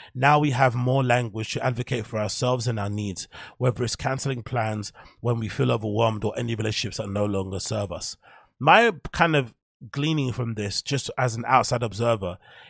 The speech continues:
is I feel like a lot of people self-diagnose themselves anyway when it comes to issues, um, regarding,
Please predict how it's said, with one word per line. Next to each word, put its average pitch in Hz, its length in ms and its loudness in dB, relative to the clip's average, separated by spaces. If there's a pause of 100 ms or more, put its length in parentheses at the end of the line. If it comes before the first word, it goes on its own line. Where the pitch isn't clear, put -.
(120)
is 123 120 -2
I 156 100 6
feel 202 160 6
like 180 120 6
a 135 60 2
lot 139 200 6
of 131 80 2
people 123 320 -4
self-diagnose 110 840 0
themselves 110 420 -4
anyway 113 360 -2
when 113 180 -4
it 101 80 -6
comes 110 320 -6
to - 160 -12
issues, 107 560 -8 (520)
um, 110 460 -4
regarding, 117 840 -2